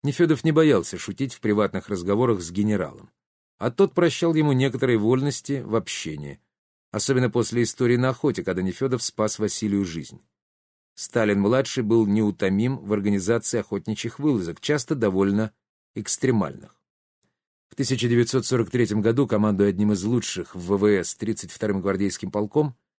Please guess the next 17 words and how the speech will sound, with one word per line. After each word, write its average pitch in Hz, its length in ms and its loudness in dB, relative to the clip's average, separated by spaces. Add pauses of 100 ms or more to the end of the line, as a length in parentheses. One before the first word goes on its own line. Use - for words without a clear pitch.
(240)
Василий 170 320 2
сумел 165 320 2
отличиться 147 640 -2
не 139 120 2
только 131 360 0
в 110 100 -2
боях. 95 400 -2 (680)
Когда 110 280 0
полк 127 320 0
временно 110 420 4
вывели 101 340 4
с - 120 -6
фронта 110 400 0
для 101 180 2
отдыха 87 500 0 (140)
и 98 120 -6
переформирования, 101 1080 -2